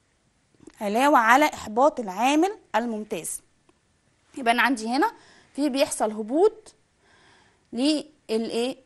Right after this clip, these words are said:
ل-، لأن مفيش حافز، مفيش عا-، حافز، وال-، والإنتاج عندي إيه؟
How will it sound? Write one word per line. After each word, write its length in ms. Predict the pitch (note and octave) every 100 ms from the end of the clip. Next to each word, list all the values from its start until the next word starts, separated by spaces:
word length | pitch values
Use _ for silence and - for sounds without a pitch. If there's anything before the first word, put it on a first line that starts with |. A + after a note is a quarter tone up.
| -
ل-، 220 | A3+ A3 -
لأن 340 | G3 - C4 B3+
مفيش 300 | B3+ E4+ -
حافز، 600 | F4+ G4 D3+ - - - _ _ _ _ G#3
مفيش 340 | G3+ C4 -
عا-، 280 | A#3+ C4 -
حافز، 420 | - C#4 G#3+ G3
وال-، 360 | G#3+ C4+ B3+ B3
والإنتاج 560 | B3+ G#3 C#4 D4+ D#4+
عندي 300 | C#4+ E4 D4+
إيه؟ 260 | C4+ C4+ D4